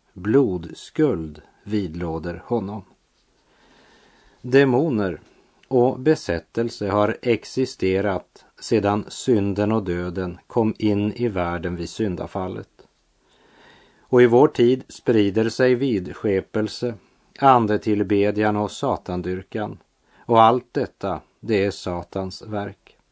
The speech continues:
Det finns människor idag som är så förundrade över att satantillbedjarna har en sådan kraft.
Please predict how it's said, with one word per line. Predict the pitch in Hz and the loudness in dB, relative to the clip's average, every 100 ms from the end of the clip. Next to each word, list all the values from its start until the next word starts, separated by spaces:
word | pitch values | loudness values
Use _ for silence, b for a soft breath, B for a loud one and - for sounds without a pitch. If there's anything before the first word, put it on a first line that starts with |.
| _ _ b b b b b | _ _ b b b b b
Det | - | 0
finns | 117 127 131 - | 4 6 4 -2
människor | 135 147 131 113 131 127 | 0 2 4 2 2 4
idag | 139 110 107 110 - | 4 4 2 2 0
som | 120 | 0
är | 113 | 0
så | 101 107 | 0 0
förundrade | 123 123 110 98 98 104 135 131 104 87 - - | 0 0 0 0 2 0 0 0 -2 -6 -10 0
över | 123 104 | 2 4
att | 104 104 - | 2 0 -8
satantillbedjarna | - 151 117 - 92 90 98 92 98 95 95 104 95 85 _ | -4 0 0 0 -4 -4 -4 -2 -2 -2 -2 -2 -4 -8 _
har | 107 98 | -2 -2
en | 95 | -2
sådan | - 95 90 90 92 | -4 -6 -4 -6 -8
kraft. | 101 98 - - _ | -8 -10 -10 -20 _